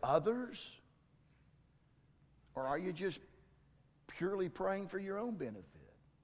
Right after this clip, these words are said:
Are you praying in faith? Or are you over here praying and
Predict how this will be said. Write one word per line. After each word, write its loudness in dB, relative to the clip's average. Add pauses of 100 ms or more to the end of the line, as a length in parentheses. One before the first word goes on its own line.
(3750)
Are -8
you -10
praying -2
in -4
faith? -2 (3000)
Or -6
are 2
you -2
over 0
here 0
praying 0
and -4